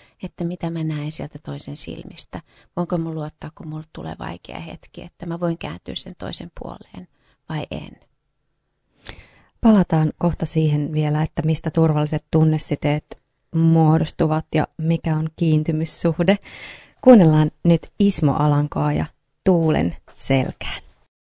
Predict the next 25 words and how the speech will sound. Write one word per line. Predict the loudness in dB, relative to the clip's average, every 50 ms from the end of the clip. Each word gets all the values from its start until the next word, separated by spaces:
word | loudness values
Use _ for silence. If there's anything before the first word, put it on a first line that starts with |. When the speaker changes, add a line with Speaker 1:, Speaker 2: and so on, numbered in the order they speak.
| _ _ _ _ _ _ _ _ _ _ _ _ _ 0 4
Speaker 2:
Kuuntelet | 6 6 6 6 6 6 4 2 0 0 _
Radio | 2 2 4 6 6 8 8 8 8 6 6
Helsinkiä | 8 8 8 8 8 6 4 4 4 4 4 6
ja | 6 6 6
Vaiheessa | 6 6 8 8 6 4 2 2 0 -2 0 4 6
ohjelmaa. | 6 8 8 8 6 6 6 4 4 0 -2 -10 -20 -20 -20 -20 _ -16
Studiossa | 0 6 8 8 8 8 8 6 4 2 0 2 4
Mili | 4 4 4 4 2
Kaikkonen, | 2 0 0 0 0 0 -2 0 0 0 0 -2 -6 -2 2
vieraana | 4 6 6 6 4 4 2 0 0 -2 -4 -4 _
tänä | -2 0 0 0 0
iltana | -2 0 0 0 0 0 0
on | 0 -2 -2 _ 4
paripsykoterapeutti | 6 6 6 6 4 2 0 -2 0 0 0 0 0 -2 -2 -2 -4 -4 -4 -6 -8 -6
Hanna | -2 2 2 4 4 4 2 0 0
Pinomaa, | 0 2 2 2 0 0 -2 -2 -4 -4 -8 -14 -20 -20 -20 -20 -20 _ _
kenen | -2 -2 0 0
kanssa | 0 0 0 -2 -4 -6
puhutaan | -4 -4 -4 -4 -2 -2 -2 -2 -2 -6 _ _
parisuhteista | 2 2 4 4 2 2 0 -2 -2 -2 -2 -2 -2 -2 -2 -2 -2
ja | -2 -2 -4 _ _ _ _ 0
kiintymyssuhteista | 2 4 4 4 2 0 0 0 -2 -2 -2 -2 -4 -4 -4 -2 0 0 0 0 0 -2 -2
ja | -2
siitä, | 0 0 -2 -2 -2 0 -2
että | -4 -2 -2 -4